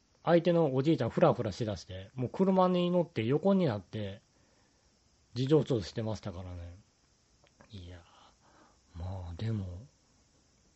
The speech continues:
まあそれ人それぞれですけどね。まあ相手が七十三歳って聞いて、まあ驚きましたよね。うちの親、父親より年下なんですけどね。まあうちの母親よりもなんですけど。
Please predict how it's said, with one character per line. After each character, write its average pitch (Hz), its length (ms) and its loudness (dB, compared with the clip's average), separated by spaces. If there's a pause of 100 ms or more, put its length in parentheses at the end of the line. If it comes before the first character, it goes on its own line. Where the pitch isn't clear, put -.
(600)
ま 113 220 -4
あ - 20 -10
そ 113 160 -8
れ 104 80 -6
人 - 280 0
そ 156 180 2
れ 165 120 8
ぞ 131 140 2
れ 107 80 -2
で 101 140 -8
す - 100 -16
け 107 100 -10
ど 98 160 -10
ね。 110 300 -10 (420)
ま 98 100 -10 (300)
あ - 20 -14
相 202 220 6
手 107 600 -4
が 95 320 -8
七 175 320 6
十 139 180 4
三 139 240 -2
歳 123 140 0
っ 101 40 -4
て 98 80 -12
聞 113 140 -4
い 98 60 -6
て、 98 80 -10 (840)
ま 95 120 -8
あ - 20 -10
驚 165 300 2
き 180 60 -2
ま 175 120 2
し - 80 -8
た 107 80 -4
よ 92 40 -8
ね。 95 200 -14
う 156 100 -4
ち 233 80 2
の 214 140 6
親、 170 240 8
父 - 180 0
親 185 140 12
よ 135 60 10
り 113 100 4
年 - 260 6
下 185 160 8
な 131 100 6
ん 98 60 0
で 95 80 -4
す - 80 -10
け 107 80 -6
ど 98 40 -4
ね。 95 60 -6
ま 107 120 -4
あ 107 40 -6
う 123 100 -2
ち 131 100 -2
の 127 80 2
母 143 240 8
親 147 180 6 (180)
よ 143 120 4
り 117 100 2
も 113 160 0
な 101 140 -4
ん 95 60 -6
で 95 80 -8
す - 80 -14
け 98 120 -10
ど。 104 160 -16